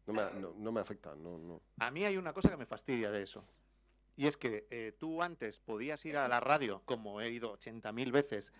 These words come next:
Speaker 1: <laughs>
Speaker 2: despeinado, sin afeitar, mal vestido, o sea, daba igual las condiciones en las que apareciera mientras la voz estuviera bien.
Speaker 1: Sí, sí.
Speaker 2: Y ahora no puedes.
Speaker 1: Sí, eso es verdad. Bueno, yo tenía un compañero que tenía hasta las zapatillas en el, en el,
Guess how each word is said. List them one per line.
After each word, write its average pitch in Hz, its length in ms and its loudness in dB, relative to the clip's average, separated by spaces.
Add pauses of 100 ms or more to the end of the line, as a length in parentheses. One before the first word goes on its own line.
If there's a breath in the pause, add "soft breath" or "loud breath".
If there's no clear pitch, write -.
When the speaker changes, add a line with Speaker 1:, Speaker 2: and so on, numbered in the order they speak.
(100)
Speaker 1:
<laughs> 127 140 -4
Speaker 2:
despeinado, 127 760 6
sin 127 220 0
afeitar, 147 1000 6 (200)
mal 143 440 2
vestido, 151 680 8
o 139 40 6
sea, 131 280 4 (240)
daba 135 400 4
igual 165 180 6 (240)
las 120 200 2
condiciones 123 460 -2
en 143 60 0
las 127 120 2
que - 60 0
apareciera 131 440 2
mientras 127 260 4
la 127 60 8
voz 151 160 8
estuviera 131 400 6
bien. 117 200 -2 (100)
Speaker 1:
Sí, 123 260 4
sí. 110 200 0
Speaker 2:
Y 139 60 8
ahora 196 160 6
no 175 120 -2
puedes. 170 520 -4
Speaker 1:
Sí, 110 240 -2 (340)
eso 117 220 2
es 123 60 0
verdad. 110 340 2 (460 soft breath)
Bueno, 127 180 4
yo 123 100 2
tenía 143 200 4
un 147 80 2
compañero 143 400 4
que 139 80 4
tenía 127 180 4
hasta 131 160 2
las 123 140 2
zapatillas 117 560 0
en 104 100 0
el, 92 460 0
en 95 160 -2
el, 85 520 -4